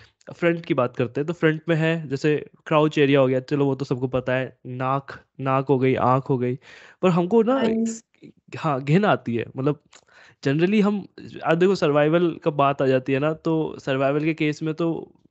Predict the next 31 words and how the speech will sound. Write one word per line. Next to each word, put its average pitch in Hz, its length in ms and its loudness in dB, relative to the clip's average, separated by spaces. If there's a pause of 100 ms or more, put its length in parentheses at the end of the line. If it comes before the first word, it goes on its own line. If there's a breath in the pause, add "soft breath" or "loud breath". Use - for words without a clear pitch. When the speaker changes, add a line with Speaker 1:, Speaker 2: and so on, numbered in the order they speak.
(300)
Speaker 1:
ये 147 140 0
सोच 147 220 -4
लेता 143 200 0
है 143 60 2
बंदा 139 240 -2
कि 156 60 -2
उसके 151 300 -2
दो 151 160 2
ऑप्शन 127 300 0
है, 110 160 -8
फा-, - 340 -8
फाइट 143 300 -4
और 143 60 -4
फ्लाइट 123 300 -4
वाला 117 180 -8
सीन 117 240 -10
है। 143 120 -12 (500 soft breath)
तो 156 320 0
अगर 160 240 -2
कोई 160 540 0 (120)
उसको 156 560 -6 (200)
मुक्का 147 380 0
भी 156 80 4
मार 123 180 -6
रहा 123 100 -10
है 139 60 -6
तो 165 140 -10
सबसे 160 220 -8
पहले 156 200 0
वो 165 80 0
बचेगा। 135 580 -2